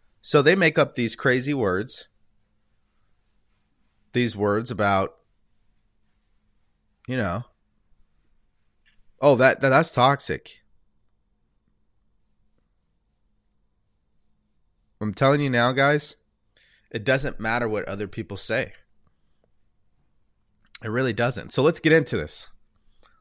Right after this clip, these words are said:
Let's get into this, all right? We're gonna cover the three things that people don't know when it comes to living their best life.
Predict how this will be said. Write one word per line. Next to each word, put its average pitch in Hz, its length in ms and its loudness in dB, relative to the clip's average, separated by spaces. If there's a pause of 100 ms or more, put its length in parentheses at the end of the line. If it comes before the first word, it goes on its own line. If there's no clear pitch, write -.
Let's 139 160 2
get 156 160 2
into 127 220 0
this, 67 340 -10
all - 80 -4
right? 113 180 2
We're 123 160 0
gonna 151 140 4
cover 147 280 4
the 113 120 0
three 165 380 4
things 143 420 -2
that 98 220 -2
people 143 340 -2
don't 120 380 0
know 98 420 -2 (480)
when 113 140 0
it 104 100 -4
comes 139 320 0
to 113 100 -2
living 135 280 2
their 147 100 0
best 139 340 0
life. 98 380 0